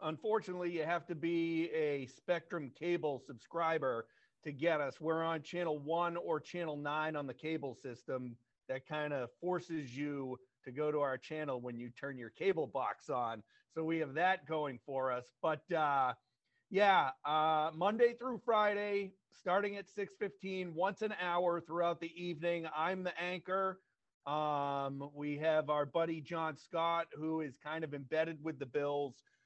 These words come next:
who has been with the team all season during all the covid stuff, uh, this year without other people really being able to get in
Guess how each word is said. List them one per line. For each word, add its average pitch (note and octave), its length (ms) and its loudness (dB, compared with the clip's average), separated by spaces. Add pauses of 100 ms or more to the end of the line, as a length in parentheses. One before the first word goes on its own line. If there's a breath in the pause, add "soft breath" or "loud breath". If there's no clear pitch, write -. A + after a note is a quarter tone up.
(100)
who D#3+ 440 2
has C#3 200 -4
been F3+ 240 -2
with E3+ 160 -6
the D3 60 -6
team D#3+ 360 -6
all D3 220 0
season C#3+ 480 -8
during C3+ 400 -2 (300)
all C#3 160 -2
the B2+ 80 -6
covid D3 500 -4
stuff, B2+ 400 -6 (360)
uh, A#2 260 -4
this A#2 260 -8
year B2+ 220 -2
without C3 340 0 (320)
other D3 240 4
people D#3 400 -4
really C3+ 460 -2
being C3 340 -6
able B2+ 240 -4
to A#2+ 140 -16
get C3 240 -2
in B2+ 200 -6